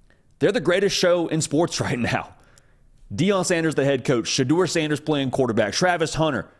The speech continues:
out there wheeling and dealing. They got College Game Day going to Boulder, Colorado this coming weekend.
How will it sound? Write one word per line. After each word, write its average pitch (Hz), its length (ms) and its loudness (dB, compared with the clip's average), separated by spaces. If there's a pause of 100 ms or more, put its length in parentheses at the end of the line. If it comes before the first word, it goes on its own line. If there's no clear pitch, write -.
(100)
out 151 180 2
there 160 100 2
wheeling 147 240 2
and 139 120 0
dealing. 117 200 0 (180)
They 165 100 2
got 214 160 -2
College 180 360 0
Game 175 220 0
Day 135 160 2 (140)
going 165 300 2
to 214 300 2
Boulder, 180 360 2
Colorado 156 680 2
this 147 440 -2 (200)
coming 156 440 0 (100)
weekend. 127 580 0